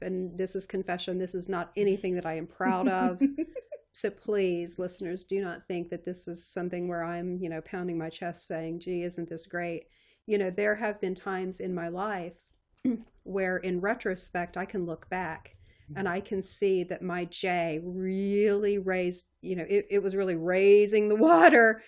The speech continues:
Speaker 2: Mm-hmm.
Speaker 1: And I refused to listen to other options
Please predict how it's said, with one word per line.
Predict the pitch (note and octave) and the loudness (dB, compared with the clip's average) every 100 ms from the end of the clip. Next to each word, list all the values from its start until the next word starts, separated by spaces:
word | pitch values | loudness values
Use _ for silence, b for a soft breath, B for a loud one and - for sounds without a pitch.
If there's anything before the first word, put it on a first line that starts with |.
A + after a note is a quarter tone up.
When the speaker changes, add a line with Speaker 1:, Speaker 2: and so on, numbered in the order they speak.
| B B | B B
Speaker 2:
Mm-hmm. | D#3+ E3 F#3 | -8 -6 0
Speaker 1:
And | G#3 G3+ G3 F#3+ G3 - _ _ _ _ _ | 4 4 4 0 -2 -8 _ _ _ _ _
I | F#3+ F#3+ F#3 G3 G3 | 0 2 2 2 -2
refused | G3 F#3+ F#3 F#3+ F#3+ - G#3 G#3 G3+ G#3 G3+ - - | -6 -8 0 0 0 -6 -2 2 2 2 -4 -14 -8
to | G#3 | -4
listen | G3 G#3 - F#3+ F3+ F3 F#3 - | 0 -2 -2 -4 -2 -4 -8 -6
to | F#3+ F3 E3+ E3+ E3+ F3 _ _ _ _ _ _ _ _ F#3+ | -2 0 0 -2 -4 -10 _ _ _ _ _ _ _ _ -2
other | F#3+ F#3+ | 0 0
options | F#3 F3+ - G3 F3+ | 0 -4 -4 -4 -4